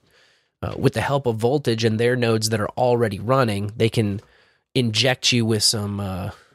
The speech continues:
with some liquidity to actually get going with Lightning payments. So, um, also the splicing,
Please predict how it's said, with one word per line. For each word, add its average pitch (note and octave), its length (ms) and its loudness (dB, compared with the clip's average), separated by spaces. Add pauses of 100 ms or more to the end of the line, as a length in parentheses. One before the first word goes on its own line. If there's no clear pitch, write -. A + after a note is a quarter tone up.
(200)
with A2+ 120 2
some G2+ 180 0
liquidity B2+ 640 0 (320)
to - 80 0
actually A2+ 300 2
get G#2 140 0
going A2+ 220 4
with G2+ 140 -2
Lightning G2 320 0
payments. F#2+ 380 -2
So, G#2+ 280 2 (800)
um, G#2 500 0 (640)
also C#3 500 2
the A#2 380 0
splicing, C#3+ 720 0